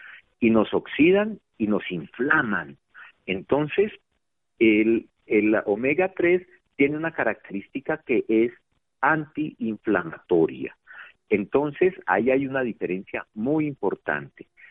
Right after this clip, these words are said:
Nuestros antepasados hace, eh, muchos, eh, siglos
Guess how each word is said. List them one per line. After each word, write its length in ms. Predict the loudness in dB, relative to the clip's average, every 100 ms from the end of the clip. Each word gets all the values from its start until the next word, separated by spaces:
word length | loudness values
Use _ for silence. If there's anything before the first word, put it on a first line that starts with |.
| _
Nuestros 500 | 0 2 2 -2 -4
antepasados 1040 | -2 -6 -2 0 0 -2 0 2 2 0 -2
hace, 440 | -4 0 0 -2 -8 -20 -20 _ _
eh, 380 | 4 4 4 0 _ _ _ _ _ -2
muchos, 560 | 2 2 2 0 0 -4 -14 -2
eh, 420 | 2 4 2 -2 -4
siglos 540 | -4 -2 -2 0